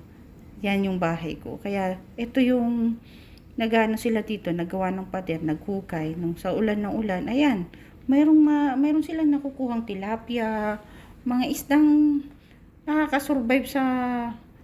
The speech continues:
tubig na tabang. Kaya nakakatuwa na nakaka-, ano ng buhay talaga ng, buhay talaga ng probinsya, napakasimple at napaka,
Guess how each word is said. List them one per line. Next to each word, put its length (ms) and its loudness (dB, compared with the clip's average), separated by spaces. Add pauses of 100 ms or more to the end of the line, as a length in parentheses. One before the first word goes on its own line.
(320)
tubig 600 0
na 140 -2 (760)
tabang. 420 -2 (760)
Kaya 160 -2
nakakatuwa 880 -2
na 560 -4
nakaka-, 800 -4 (720)
ano 160 6
ng 240 4
buhay 320 -2
talaga 320 -2
ng, 560 -4
buhay 320 -2
talaga 320 0
ng 160 2
probinsya, 640 -2
napakasimple 1120 -2 (720)
at 160 0 (400)
napaka, 560 0